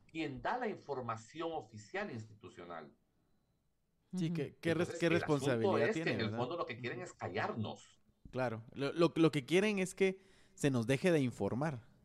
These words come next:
Speaker 2: ¿verdad? Y, y quieren,
Speaker 1: A meter
Speaker 2: quieren
Speaker 1: miedo
Speaker 2: callar a las
Speaker 1: también, Luis
Speaker 2: instituciones,
Speaker 1: Miguel.
Speaker 2: ¿verdad? También,
Speaker 1: Y
Speaker 2: sí.
Speaker 1: meter miedo, porque
Speaker 2: Exacto.
Speaker 1: como les fue bien con, con José Rubén Zamora,
Speaker 2: Sí.
Speaker 1: entonces a uno le meten miedo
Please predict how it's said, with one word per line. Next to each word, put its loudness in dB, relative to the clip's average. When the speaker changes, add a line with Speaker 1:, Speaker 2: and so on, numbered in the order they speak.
Speaker 2:
¿verdad? -2
Y, 0
y -2
quieren, 8
Speaker 1:
A 6
meter 8
Speaker 2:
quieren 10
Speaker 1:
miedo 12
Speaker 2:
callar 12
a 12
las 12
Speaker 1:
también, 8
Luis 4
Speaker 2:
instituciones, 10
Speaker 1:
Miguel. 4
Speaker 2:
¿verdad? 6
También, 10
Speaker 1:
Y 6
Speaker 2:
sí. 10
Speaker 1:
meter 8
miedo, 8
porque 8
Speaker 2:
Exacto. 6
Speaker 1:
como 4
les 0
fue 6
bien 8
con, 8
con 6
José 4
Rubén 4
Zamora, 8
Speaker 2:
Sí. 4
Speaker 1:
entonces 6
a 6
uno 8
le 4
meten 0
miedo 2